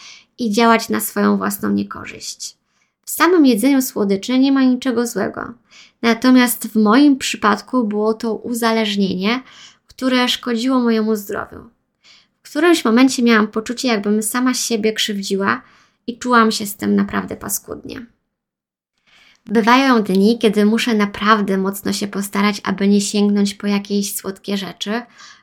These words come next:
bo mam akurat, e, spadek nastroju albo jestem bardzo zmęczona, ale jak na razie dzielnie się trzymam.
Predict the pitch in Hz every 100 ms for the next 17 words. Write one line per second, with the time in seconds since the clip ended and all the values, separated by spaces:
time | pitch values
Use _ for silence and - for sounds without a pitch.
0 | - 208 196 196 202 196 202 - 208 208
1 | 202 - 202 202 - 208 196 202 196 196
2 | - 202 202 233 - 196 196 196 202 196
3 | 196 190 190 190 190 190 185 190 185 185
4 | 190 247 - _ - - _ - 226 226
5 | 226 214 202 208 247 226 202 208 202 196
6 | 202 202 - - - -